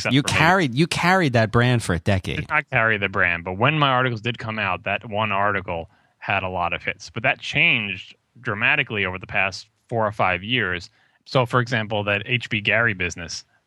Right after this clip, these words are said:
Speaker 1: those articles did just far and away, like, ten times more than any one of my Mac O S ten articles did, because people are interested in news or something, or, or a scandal or interesting topics, you know, hackers and, and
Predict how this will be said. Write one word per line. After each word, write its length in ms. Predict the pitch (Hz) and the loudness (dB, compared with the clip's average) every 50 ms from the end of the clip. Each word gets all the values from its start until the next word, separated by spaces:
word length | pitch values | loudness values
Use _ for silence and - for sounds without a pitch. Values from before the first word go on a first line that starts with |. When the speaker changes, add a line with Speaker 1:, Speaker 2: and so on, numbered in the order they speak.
| - 107 104 107 | -18 -14 -2 2
Speaker 1:
those 340 | 120 123 123 123 123 120 113 | 4 4 4 4 2 2 2
articles 520 | 107 104 98 98 90 107 95 92 90 85 | 2 2 0 0 0 0 -2 -2 -4 -4
did 280 | - - 95 87 87 - | -4 -2 -2 -4 -4 -6
just 180 | - - - - _ _ _ _ | -12 -14 -14 -16 _ _ _ _
far 260 | - 120 113 107 98 92 | 2 4 4 4 4 2
and 80 | 92 | 0
away, 480 | 95 92 98 98 95 92 87 85 87 87 | 0 2 2 2 2 2 0 -2 -4 -4
like, 220 | 80 80 85 - _ _ _ _ _ _ _ - | -6 -6 -6 -8 _ _ _ _ _ _ _ -8
ten 200 | - 120 107 104 | -6 -6 -4 -2
times 300 | 104 92 90 90 87 90 | -2 -2 -2 -4 -6 -6
more 180 | 92 90 87 | -6 -4 -4
than 160 | 87 85 85 87 | -4 -4 -6 -4
any 160 | 90 87 90 | -4 -4 -4
one 200 | 90 85 87 87 | -6 -6 -6 -6
of 60 | 87 | -4
my 120 | 90 87 | -4 -4
Mac 240 | 87 87 85 85 - | -2 -2 -2 -2 -4
O 20 | 92 | -6
S 60 | 80 | -6
ten 160 | - 104 95 | -6 -4 -2
articles 420 | 85 80 82 82 - 92 90 82 | 0 0 0 -2 -2 -6 -6 -4
did, 180 | - 95 85 - | -4 -6 -6 -4
because 200 | - 110 113 - | -6 -6 -4 -2
people 260 | - 143 135 147 151 | 0 0 2 2 2
are 80 | 139 - | 2 0
interested 460 | - 208 196 147 - 127 113 107 98 | 0 -2 -2 -2 0 0 0 0 0
in 360 | 87 107 104 101 98 98 101 - _ _ _ _ _ _ _ _ - | 0 0 0 0 -2 -4 -8 -12 _ _ _ _ _ _ _ _ -6
news 720 | 117 117 127 139 143 139 127 113 107 101 92 87 87 - | -2 0 2 2 2 2 2 0 -2 -2 -4 -6 -8 -10
or 500 | - 113 113 104 104 101 98 95 98 98 | -6 -2 0 2 2 4 4 2 0 0
something, 480 | - - 131 113 - 117 113 113 113 | 0 0 -2 0 0 0 0 0 -2
or, 200 | 110 - 123 110 | -4 -4 -6 -4
or 400 | 107 110 110 110 110 113 104 101 | -4 -4 -4 -2 0 2 2 2
a 40 | 101 | 2
scandal 680 | 95 - - - 139 135 135 127 113 113 104 98 92 95 | 0 0 0 2 2 2 2 2 2 0 0 0 -2 -4
or 580 | - 107 104 104 101 98 98 98 98 98 95 90 - - - - _ | -4 -2 -2 0 0 0 0 0 0 -2 -4 -8 -10 -14 -16 -12 _
interesting 320 | - 147 151 131 - 135 123 | -6 -4 -2 0 0 0 2
topics, 340 | - 123 120 117 120 117 - | 2 2 2 2 0 -4 -4
you 80 | 98 | -6
know, 60 | 92 | -6
hackers 520 | 90 - - 98 101 - 98 92 92 95 92 | -2 -2 0 0 0 -2 -4 -6 -6 -8 -8
and, 220 | 90 87 87 85 87 | -10 -12 -14 -14 -14
and 400 | 90 90 92 95 98 - - | -14 -14 -14 -14 -16 -18 -20